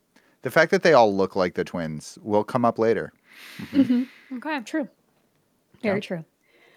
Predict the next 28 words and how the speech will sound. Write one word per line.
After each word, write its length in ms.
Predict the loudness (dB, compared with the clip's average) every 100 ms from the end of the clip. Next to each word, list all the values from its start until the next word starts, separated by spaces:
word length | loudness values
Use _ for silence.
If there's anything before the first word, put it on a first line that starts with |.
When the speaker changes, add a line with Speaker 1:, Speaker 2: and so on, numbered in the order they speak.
| _ _ 0
Speaker 3:
All 60 | 4
right, 180 | 4 2
so 320 | 0 4 4
basically, 460 | 4 2 4 0 0
Petrov 400 | 0 4 4 4
is 80 | 2
dead. 360 | 4 6 4 4
Uh, 200 | 2 0
P 260 | 0 0
three 200 | 2 2
laments 440 | 4 4 4 2 2
once 240 | 0 2
again, 360 | -2 0 -2 0
"This 220 | 4 4 4
is 160 | 0
the 160 | 0 0
third 420 | 0 0 2 -2
time 380 | -6 -4 -2 -2
that 160 | -2
I 160 | -4 -2
have 160 | -4 -4
failed 340 | -4 -2 -4
Sechenov. 920 | -2 -2 -2 -8 -8 -6 -6 -8 -10 _ -20 _ 0
I 140 | 0
can't 340 | 2 0 0
do 200 | 0 2
anything 600 | 2 2 0 0 -2 -2
right." 600 | -2 0 0 -2 -6 -8